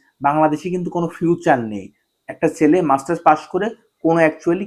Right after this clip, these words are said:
কি করবে, তো ওই ধরনের actually কিছু মাথায় আসে না। হ্যালো ভিউয়ার, সবার কি অবস্থা? সবাই কেমন আছেন? I hope সবাই ভালো আছেন।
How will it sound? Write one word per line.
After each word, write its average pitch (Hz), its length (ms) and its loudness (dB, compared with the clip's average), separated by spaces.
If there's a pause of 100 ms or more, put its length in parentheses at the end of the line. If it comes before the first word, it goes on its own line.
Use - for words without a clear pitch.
(120)
কি 180 100 -2
করবে, 156 380 2
তো 170 100 4
ওই 147 100 6
ধরনের 165 240 0
actually 160 240 -8
কিছু 180 180 -8
মাথায় 139 360 -2
আসে 113 300 -2
না। 110 160 -10 (500)
হ্যালো 160 220 4
ভিউয়ার, 165 380 6
সবার 117 380 -2
কি 156 180 0
অবস্থা? 151 480 0 (100)
সবাই 107 220 -10
কেমন 147 340 -10
আছেন? 135 300 -10
I 127 160 -20
hope 104 120 -16
সবাই 123 220 -8
ভালো 143 200 2
আছেন। 117 260 -6